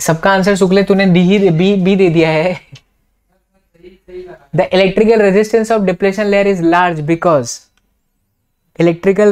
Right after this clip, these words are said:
resistance of depletion layer, depletion layer में रेजिस्टेंस ज़्यादा है क्योंकि वहाँ पर क्या नहीं होंगे, that is charge carriers। It has a large number, गलत है।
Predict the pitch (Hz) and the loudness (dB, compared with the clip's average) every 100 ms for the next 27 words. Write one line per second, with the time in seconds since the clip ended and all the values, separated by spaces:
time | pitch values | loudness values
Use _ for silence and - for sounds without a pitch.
0 | 185 170 196 - 208 208 190 175 - 190 | 2 0 -4 -4 -6 -4 -4 -4 -2 -4
1 | 185 202 175 175 180 135 - _ _ 147 | -2 -4 -2 0 2 0 -6 _ _ -8
2 | 165 175 175 196 190 180 185 208 208 190 | -6 -4 -6 -6 -4 -2 0 0 -2 -4
3 | 190 202 196 165 175 - 185 180 147 151 | -4 -4 -4 -4 -6 -6 -6 -4 -2 -2
4 | 147 151 143 165 196 139 - _ _ _ | -2 -6 -4 -2 -2 -2 -14 _ _ _
5 | _ 185 185 190 180 175 175 175 170 190 | _ -2 0 -2 -2 -2 -4 -6 -4 -4
6 | 180 - 180 180 170 156 185 175 160 160 | -4 -6 -6 -4 -6 -8 -8 -8 -8 -6
7 | 151 214 269 262 _ _ _ _ _ _ | 0 2 2 -2 _ _ _ _ _ _
8 | _ _ 139 135 143 240 254 - _ _ | _ _ -2 0 2 2 2 -4 _ _
9 | - - 147 151 143 - _ - 143 139 | -10 -2 0 0 -4 -10 _ -8 -4 -2
10 | 143 202 165 127 - _ _ _ _ _ | 0 0 -2 -4 -14 _ _ _ _ _
11 | 151 160 160 165 156 170 175 175 175 180 | -4 -2 -2 -2 0 0 -2 -6 -4 -4
12 | 156 147 156 185 185 196 - | -2 -2 -4 -6 -8 -8 -12